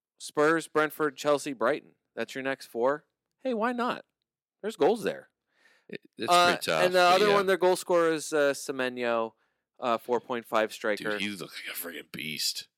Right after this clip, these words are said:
Speaker 1: Same thing. Goal and an assist. A guy, who, again, another person who's returned in the first two weeks so far. Whether you're buying that or not, to me, he's four five. You know, fifteen minutes off the bench against West Ham in game week one. But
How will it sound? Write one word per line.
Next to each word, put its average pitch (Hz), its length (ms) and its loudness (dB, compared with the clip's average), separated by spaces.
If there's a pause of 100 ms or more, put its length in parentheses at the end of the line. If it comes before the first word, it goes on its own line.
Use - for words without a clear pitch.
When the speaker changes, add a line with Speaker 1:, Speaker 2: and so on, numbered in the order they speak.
Speaker 1:
Same 156 340 -2
thing. 151 340 -2
Goal 143 240 4
and 143 80 0
an 139 80 0
assist. 131 460 -2
A 120 60 -8
guy, 117 280 4
who, 123 140 -8
again, 113 380 -6
another 110 420 -4
person 117 340 -8
who's 107 220 -14
returned 113 400 -10
in 95 240 -16
the 101 80 -10
first - 320 -8
two 110 160 -10
weeks 117 300 -10
so 98 100 -8
far. 98 420 -6
Whether 104 280 -6
you're 95 120 -8
buying 107 340 -4
that 98 120 -6
or 95 100 -10
not, 95 300 -10
to - 120 -20
me, 101 480 -12
he's 107 220 -18
four 113 240 -6
five. 104 500 -6 (800)
You 170 80 -10
know, 101 160 0
fifteen 135 440 -6
minutes 120 260 -4
off 113 160 -2
the 110 80 -8
bench 104 260 -4
against 98 260 -10
West 104 260 -4
Ham 98 180 -10
in 95 240 -18
game 98 180 -10
week 90 220 -14
one. 107 400 -4 (380)
But 135 300 0